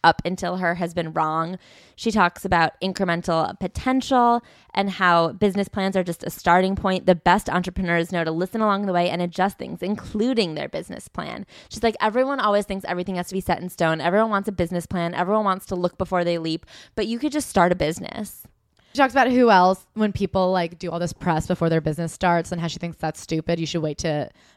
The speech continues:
Speaker 2: make it before you start doing press.
Speaker 1: Well, she put out a book before <laughs> the company actually worked. <laughs>
Speaker 2: And then she goes, "Though I'm rarely surprised, it feels good to be the fabled turtle in this scenario rather than the hare."
Speaker 1: They had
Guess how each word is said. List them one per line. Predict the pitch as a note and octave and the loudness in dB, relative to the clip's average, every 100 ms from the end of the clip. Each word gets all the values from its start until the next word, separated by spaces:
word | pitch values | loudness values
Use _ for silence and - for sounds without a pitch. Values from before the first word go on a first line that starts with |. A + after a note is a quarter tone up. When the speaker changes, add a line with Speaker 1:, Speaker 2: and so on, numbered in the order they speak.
| - | -8
Speaker 2:
make | E3 D#3+ | -4 0
it | F#3+ E3+ | 0 0
before | F#3+ F#3 | 0 0
you | F#3 | 0
start | - F3+ - | 0 -2 -2
doing | F#3 | -6
press. | F3+ G#3 F#3+ G#3+ - - _ _ | -2 0 0 0 -8 -20 _ _
Speaker 1:
Well, | - A#3+ B3 B3 _ _ _ _ _ - | 0 2 2 0 _ _ _ _ _ -14
she | - A3+ | -6 -4
put | G3+ G#3 G3 | -2 2 4
out | E3+ | 6
a | |
book | E3 F3 - - | 4 2 2 -4
before | F3+ - E3+ D#3+ D#3+ | -4 2 4 6 2
<laughs> | G#2+ - _ _ _ - | -4 -18 _ _ _ -4
the | G#3 | -2
company | - F3 E3 D#3+ | 0 0 0 -2
actually | D#3+ - - D#3+ D#3+ - _ - | -4 -6 -4 -2 -4 -12 _ -6
worked. | D#3+ - F#3 - - | 0 0 -2 -8 -2
<laughs> | A#3+ C#4+ D#4+ A#3 - | 0 0 -4 -10 0
Speaker 2:
And | F4 | 2
then | F4+ | 4
she | E4+ | 4
goes, | D#4+ | 4
"Though | G#3+ C#4 | 8 8
I'm | C4+ | 10
rarely | A#3+ B3+ D4 | 8 8 6
surprised, | E4 - C#4+ B3 G3+ | 2 2 4 4 2
it | F#3 | 2
feels | G3+ G3 | 4 4
good | - A3 | 2 2
to | |
be | F#3 | 2
the | E3 | 0
fabled | - E3 F3+ G3 | 2 2 2 2
turtle | G#3+ F#3+ | 4 6
in | E3 | 4
this | D#3+ - | 2 -2
scenario | F3+ F3 E3+ D#3 D3+ | -2 0 2 2 0
rather | D3+ D#3 F3 | 0 2 2
than | F3 | 2
the | F3+ | 0
hare." | F3 D3+ D3 D#3+ _ _ | 0 -2 -4 -6 _ _
Speaker 1:
They | - G#3 | -4 0
had | F#3+ F3+ | -2 -4